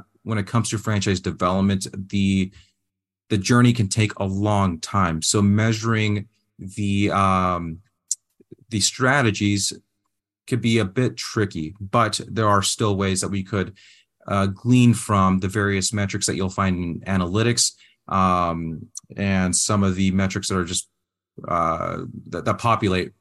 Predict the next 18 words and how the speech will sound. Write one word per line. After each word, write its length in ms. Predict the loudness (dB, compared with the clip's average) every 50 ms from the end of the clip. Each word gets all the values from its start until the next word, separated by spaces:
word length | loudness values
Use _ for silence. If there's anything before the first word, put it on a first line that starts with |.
| _ _ _ _
when 180 | -2 0 2 2
you 180 | 2 2 0 -4
generate, 600 | -6 -4 -2 0 0 2 2 0 0 -2 -2 -2
uh, 240 | -2 0 0 -2 -4
certain 280 | -4 -6 -6 -8 -8
content 420 | -6 -2 -2 -2 0 -2 -4 -4 -4
pieces 420 | -4 -4 -2 -2 -2 -2 -2 -4
or 420 | -4 -4 -4 -2 -2 -2 -4 -4 -8 -12 -20 -20 _ _ -2
when 120 | 2 4
you 80 | 2 2
post. 640 | 2 0 0 2 2 2 2 0 0 -4 -4 -8 _ _ _ 0
I'll 100 | 2 4
start 320 | 4 4 4 4 4 4
with, 200 | 4 2 0 0 0
uh, 200 | 2 2 2 2 0
tracking 460 | -2 -2 2 2 2 2 2 0 0
engagement 640 | 0 0 -2 -2 0 -2 -2 -2 -2 -2 -4 -4 -4
metrics. 640 | 0 2 2 2 2 0 -2 -6 -4 -4 -4 -4 -6